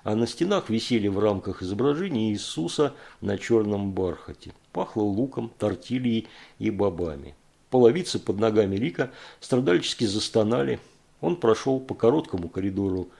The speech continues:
к двери возле кухни и легонько постучал. Ответа не было. Он выждал несколько секунд и постучал снова, гораздо громче. «Я не сплю,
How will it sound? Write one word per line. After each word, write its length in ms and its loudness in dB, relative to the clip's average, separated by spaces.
к 140 -10
двери 320 -2
возле 340 0
кухни 560 0
и 60 -6
легонько 460 -4
постучал. 640 -12
Ответа 540 -6
не 280 -6
было. 280 -12
Он 180 6
выждал 320 10
несколько 360 4
секунд 520 -2
и 180 -8
постучал 600 0
снова, 420 4
гораздо 460 0
громче. 540 -2
«Я 200 0
не 140 4
сплю, 460 4